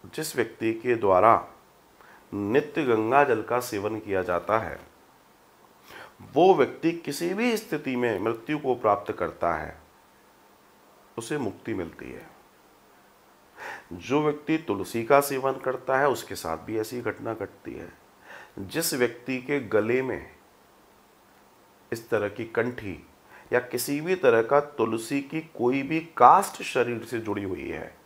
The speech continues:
और अगर वो देह छोड़ता है तो उसे भी मुक्ति मिलती है, वैकुंठ मिलता है। ये बात बिल्कुल सही बात है। लेकिन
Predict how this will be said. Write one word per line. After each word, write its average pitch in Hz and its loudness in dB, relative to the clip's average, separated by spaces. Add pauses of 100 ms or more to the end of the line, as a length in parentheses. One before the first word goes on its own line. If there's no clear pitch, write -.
(340)
और 120 6
अगर 170 10
वो 175 0
देह 107 2
छोड़ता 92 -2
है 80 -4 (280)
तो 101 0
उसे 113 -2
भी 165 -2
मुक्ति 151 -4
मिलती 101 -4
है, 120 0
वैकुंठ 139 -4
मिलता - -12
है। - -14 (1000)
ये 175 2
बात 127 6
बिल्कुल 131 -2
सही 87 -6
बात 67 -6
है। - -6
लेकिन 110 0